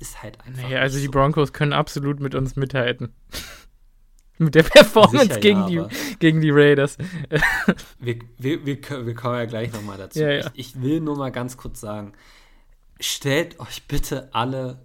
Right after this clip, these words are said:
Speaker 1: gedanklich darauf ein, dass die nächsten Wochen sch-, anstrengend werden.
Speaker 2: Ja.
Speaker 1: Ich, ich glaube nicht, dass es die nächsten Wochen so viel besser wird, als das, was wir die letzten zwei Wochen gesehen haben.
Speaker 2: Aber weißt du, das Schöne ist ja,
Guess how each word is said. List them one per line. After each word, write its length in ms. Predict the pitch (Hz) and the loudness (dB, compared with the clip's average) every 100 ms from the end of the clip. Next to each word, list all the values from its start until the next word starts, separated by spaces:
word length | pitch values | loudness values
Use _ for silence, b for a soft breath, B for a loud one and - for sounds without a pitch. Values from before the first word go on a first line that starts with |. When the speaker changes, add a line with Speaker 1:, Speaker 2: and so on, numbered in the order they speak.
| _ | _
Speaker 1:
gedanklich 600 | - 117 123 139 - 117 | -14 -8 -6 -6 -10 -14
darauf 400 | - 110 - - | -12 -12 -14 -14
ein, 240 | 113 120 120 | -8 -8 -8
dass 220 | 113 - | -8 -10
die 80 | 120 | -8
nächsten 520 | 120 127 127 - 117 | -6 -6 -6 -12 -14
Wochen 380 | 107 - 120 110 _ | -12 -12 -14 -16 _
sch-, 360 | - - - - | -16 -14 -14 -8
anstrengend 720 | 117 139 - - 113 107 - | -8 -6 -10 -12 -10 -10 -10
werden. 440 | 107 107 117 113 - _ _ _ - | -10 -10 -12 -20 -20 _ _ _ -16
Speaker 2:
Ja. 360 | 135 127 127 127 | -10 -6 -6 -8
Speaker 1:
Ich, 160 | 135 117 | -10 -14
ich 80 | - | -12
glaube 360 | 131 131 156 127 | -4 -2 -2 -4
nicht, 340 | 135 147 - | -6 -8 -8
dass 160 | 123 123 | -8 -8
es 200 | - - | -14 -14
die 100 | 131 | -6
nächsten 460 | 127 131 - 123 | -4 -4 -8 -8
Wochen 280 | 123 123 127 | -6 -6 -8
so 160 | 117 127 | -10 -12
viel 200 | - 120 | -12 -10
besser 340 | 117 117 127 | -10 -8 -8
wird, 160 | 117 117 | -10 -10
als 160 | 113 | -14
das, 220 | - 120 117 | -10 -12 -12
was 140 | 117 | -12
wir 80 | 113 | -10
die 100 | 110 | -8
letzten 320 | 110 113 - | -10 -10 -16
zwei 220 | - 107 | -14 -12
Wochen 200 | 104 107 | -12 -14
gesehen 300 | 107 117 104 98 | -18 -16 -14 -6
haben. 40 | |
Speaker 2:
Aber 120 | 151 151 | -2 2
weißt 220 | 175 - | 0 0
du, 20 | |
das 160 | 160 147 | -8 -8
Schöne 400 | - 160 202 160 | -4 -2 -2 -4
ist 220 | 139 - | -8 -8
ja, 240 | 135 151 | -8 -8